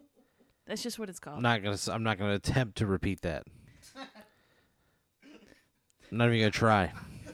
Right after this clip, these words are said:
Speaker 1: So I was just telling you what's going on. Um,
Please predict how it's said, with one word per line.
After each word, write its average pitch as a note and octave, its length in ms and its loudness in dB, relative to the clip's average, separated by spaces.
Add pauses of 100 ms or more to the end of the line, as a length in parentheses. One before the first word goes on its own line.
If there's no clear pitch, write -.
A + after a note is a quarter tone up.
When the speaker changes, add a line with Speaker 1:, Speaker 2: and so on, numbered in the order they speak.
(2500)
Speaker 1:
So B3 160 -2
I - 20 4
was B3+ 120 2
just C4+ 260 -2 (400)
telling G3 300 0
you F3 280 -4
what's F3 400 -2
going E3+ 320 -6
on. E3 360 -6 (240)
Um, E3 380 -8